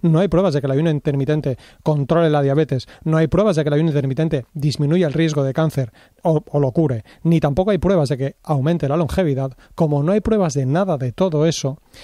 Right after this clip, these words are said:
y además en personas vulnerables se va a relacionar con un mayor riesgo de trastornos de comportamiento alimentario,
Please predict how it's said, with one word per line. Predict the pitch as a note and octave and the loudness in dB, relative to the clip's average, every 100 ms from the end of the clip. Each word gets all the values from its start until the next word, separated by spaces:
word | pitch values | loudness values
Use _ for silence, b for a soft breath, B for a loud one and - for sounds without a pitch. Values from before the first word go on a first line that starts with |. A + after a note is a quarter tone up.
| B | B
y | - D#3 | -2 0
además | C#3+ D#3+ F#3+ | 0 0 0
en | E3+ | 0
personas | D3 - F3+ D#3+ | -2 -2 0 0
vulnerables | D3+ D3 E3+ D#3 B2+ - | 0 0 0 0 -2 -6
se | - D#3 | -6 -2
va | D3+ | 0
a | |
relacionar | E3+ F3 D3+ D#3+ | 0 0 0 -2
con | D3+ C#3 | -2 0
un | E3 | 0
mayor | D#3+ D#3 D3+ D3+ | 0 0 -2 0
riesgo | D#3 B2+ A#2 A2+ | 0 -2 -6 -4
de | D3 | -4
trastornos | - A2+ F#3 F#3 | -4 -4 -2 0
de | C#3+ | -2
comportamiento | C#3 C#3 C3 C#3+ C#3 | -2 -4 -2 -4 -2
alimentario, | C#3+ D#3+ D#3 C#3 C#3 | -2 -2 -2 -4 -4